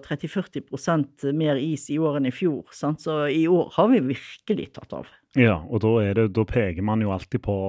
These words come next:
Speaker 2: på varmen.
Speaker 1: Ja, den har nok hatt mye å si, men det er kanskje litt mer sammensatt, det bildet der, for, eh, nå har det jo vært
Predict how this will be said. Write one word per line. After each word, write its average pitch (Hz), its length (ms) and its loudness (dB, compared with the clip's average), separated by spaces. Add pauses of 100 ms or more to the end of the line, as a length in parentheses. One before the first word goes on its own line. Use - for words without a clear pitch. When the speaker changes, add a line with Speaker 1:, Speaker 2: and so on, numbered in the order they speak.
(120)
Speaker 2:
på 107 240 -4 (140)
varmen. 95 720 -2 (400)
Speaker 1:
Ja, 110 160 -2 (200)
den 165 300 0
har 180 160 2
nok 147 160 -4
hatt 165 160 -4
mye 165 400 4
å - 120 2
si, 170 200 -4
men 156 240 2
det 180 160 2
er 302 160 4
kanskje 160 400 -4
litt 269 200 -2
mer 220 140 4
sammensatt, 175 560 -2
det 175 520 2
bildet 156 340 0
der, 147 160 2
for, 170 340 0
eh, 165 280 2 (840)
nå 226 160 10
har 226 220 8
det 180 100 6
jo 135 40 4
vært - 440 -4